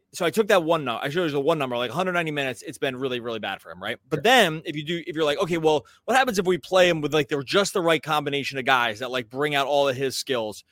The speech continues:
Speaker 2: Mm-hmm.
Speaker 1: What does that look like, and what's the team look like? 'Cause, like, maybe that's a more fair representation of the whole thing, right?
Speaker 2: Or
Speaker 1: It's
Speaker 2: the
Speaker 1: like,
Speaker 2: ideal
Speaker 1: okay.
Speaker 2: lineup for Ben Simmons to be.
Speaker 1: Yeah, so,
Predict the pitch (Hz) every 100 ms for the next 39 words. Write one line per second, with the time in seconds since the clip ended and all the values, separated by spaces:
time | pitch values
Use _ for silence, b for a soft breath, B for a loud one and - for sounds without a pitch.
0 | _ 110 127 143 139 139 127 135 - 131
1 | 113 131 131 113 131 131 127 123 113 107
2 | 160 175 143 196 180 165 165 156 151 151
3 | - 147 139 131 127 135 123 120 113 123
4 | 113 117 107 113 117 113 - 104 87 101
5 | 113 131 143 139 135 127 131 127 123 117
6 | 113 - 117 117 104 113 101 - 98 92
7 | 226 127 - 185